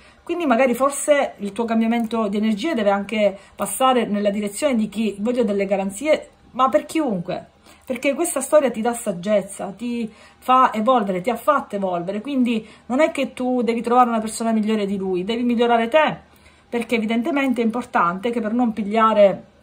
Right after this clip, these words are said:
come dire, con una cassetta di, eh, pesce dove all'interno non c'è pesce, ma c'è,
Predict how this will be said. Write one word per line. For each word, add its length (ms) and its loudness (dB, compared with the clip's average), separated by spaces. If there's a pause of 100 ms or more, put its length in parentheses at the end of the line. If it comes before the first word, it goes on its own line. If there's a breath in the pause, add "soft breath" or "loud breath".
(520)
come 220 2
dire, 220 4
con 160 -4
una 80 -2
cassetta 720 0 (360 loud breath)
di, 280 2
eh, 520 0
pesce 340 0
dove 140 2
all'interno 680 0
non 180 -2
c'è 120 -4
pesce, 500 -2
ma 180 -4
c'è, 440 4